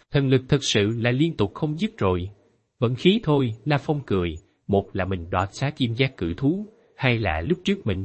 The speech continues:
lựa chọn một dạng mà kim giác cự thú có thể thai nghén được. Nếu vượt qua cực hạn thì căn bản không thể thai nghén." "Ba,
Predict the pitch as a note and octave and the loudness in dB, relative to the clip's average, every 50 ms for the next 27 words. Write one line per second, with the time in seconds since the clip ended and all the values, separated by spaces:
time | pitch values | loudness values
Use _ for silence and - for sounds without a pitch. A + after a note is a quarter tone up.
0 | G2 G2 G2+ F2+ F#2+ F#2 - - E2+ E2 F#2 G2+ G2+ F#2 - - B2+ A#2 G2+ F2+ | -6 -2 -2 -2 -2 -2 -2 -2 -2 -2 -2 -4 -6 -6 -4 0 2 2 4 2
1 | E2+ E2+ - - - G2+ F#2+ - - C#3+ C#3+ C3+ C3 D#3 F3 F3+ - - F#2 F#2+ | 0 -4 -8 -8 -6 -6 -4 0 0 0 0 2 0 0 -2 -2 0 0 0 0
2 | G#2 - B2+ B2 D3 E3 D#3+ - F3+ E3+ - A2+ A2+ - B2 A2+ A2 A2 A#2+ A#2 | 2 2 2 2 2 0 0 -2 -2 0 0 -2 -2 0 -2 -2 0 0 0 0
3 | B2+ E3 E3 G#2 E2+ E2 - _ _ - - - _ - D#3+ G3 A3 - - A#2+ | 0 -2 -2 -2 -2 -2 -4 _ _ -20 -20 -14 _ 2 4 4 4 4 2 2
4 | A#2 - - G#2 G2 - - A#2 - - - G2 F#2 G2 A2 A2+ - - B2+ - | 2 2 2 0 2 2 0 0 0 -2 -2 -2 -2 -2 -2 -4 -2 -2 -2 0
5 | - C#3 C3 A#2+ G#2+ F#2 D#2+ D#2 A#2+ C#3+ - - C3 B2 - A2+ A#2+ B2 - - | -2 -4 -4 -2 -2 -2 -2 -2 -4 -6 -4 -4 -4 -4 -2 -4 -4 -2 -2 -2
6 | B2 A#2 A2 A2+ A2 A2+ A#2+ D3+ G3 G3 - - _ _ _ - - A#2+ B2+ B2+ | -2 0 0 0 0 0 0 -2 -8 -12 -14 -20 _ _ _ -2 -2 0 0 0
7 | C3 C3+ | -2 -4